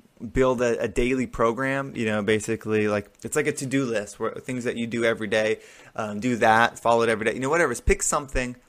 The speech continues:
follow it every day for the rest of September. That'll be our challenge that we can do together. I think it'll be a lot of fun. Um, so anyway, thank you for listening. Thank you for watching. I've enjoyed this. I can't wait to,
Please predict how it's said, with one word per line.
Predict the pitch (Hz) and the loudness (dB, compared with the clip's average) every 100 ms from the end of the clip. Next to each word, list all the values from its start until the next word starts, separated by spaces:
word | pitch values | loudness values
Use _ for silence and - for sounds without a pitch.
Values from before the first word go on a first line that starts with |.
| _ | _
follow | - 117 110 | 0 0 0
it | 110 | -2
every | 135 147 165 | -4 -2 0
day | 123 107 117 _ _ _ _ _ _ | 0 -2 -6 _ _ _ _ _ _
for | - | -4
the | 113 | 4
rest | 120 - | 4 4
of | 113 | -4
September. | 120 113 98 110 - - - - | -4 -4 -6 -10 -14 -20 -20 -2
That'll | 117 123 | 2 4
be | 117 120 117 107 - - | 4 2 0 -2 -10 -4
our | 120 120 | -2 0
challenge | 113 110 110 104 | 0 -2 -2 -6
that | - | -6
we | 110 | -6
can | 117 | -6
do | 110 | -6
together. | 107 107 104 104 | -2 -2 0 -4
I | |
think | - 107 | -4 -6
it'll | 107 | -6
be | 104 | -4
a | |
lot | 104 104 | -4 -6
of | 104 | -6
fun. | 107 107 - - - | -8 -8 -12 -20 -10
Um, | 113 107 | -6 -4
so | - | -2
anyway, | 175 165 151 - | 0 0 -2 -6
thank | 160 170 196 | -6 -6 -6
you | 196 | -6
for | - | -4
listening. | 151 151 147 151 143 | -2 -2 -4 -10 -8
Thank | 139 147 | -6 -6
you | 156 | -8
for | 156 139 | -4 2
watching. | 131 131 - 135 123 | 2 2 -2 -4 -4
I've | 107 | -4
enjoyed | 107 151 151 | -2 0 0
this. | 139 139 139 | 0 -2 -2
I | |
can't | 117 147 104 | -6 -4 -4
wait | 127 120 - | -4 -6 -8
to, | 120 113 | -8 -8